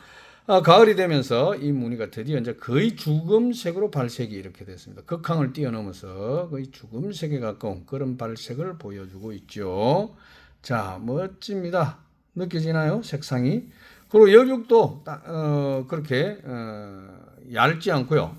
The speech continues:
여육도 상당히 두껍습니다. 이렇게 지면 이렇게 될 정도로 착, 무늬도 좋죠. 이런 상태입니다. 이야. 거기에다가 이렇게 죽음색에 가까운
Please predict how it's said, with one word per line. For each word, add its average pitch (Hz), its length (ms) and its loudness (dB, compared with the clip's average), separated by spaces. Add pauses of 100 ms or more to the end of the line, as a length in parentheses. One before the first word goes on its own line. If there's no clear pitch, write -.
여육도 180 600 -2
상당히 202 360 -2
두껍습니다. 117 760 -4
이렇게 92 600 -14
지면 107 540 -10
이렇게 101 340 -16
될 95 220 -16 (260)
정도로 95 400 -12 (540)
착, - 160 -12 (460)
무늬도 214 400 -6
좋죠. 190 560 -8 (600)
이런 214 160 2
상태입니다. 107 420 2 (120)
이야. 98 440 -16 (640)
거기에다가 214 720 6
이렇게 107 640 -6
죽음색에 117 640 -6
가까운 143 520 -4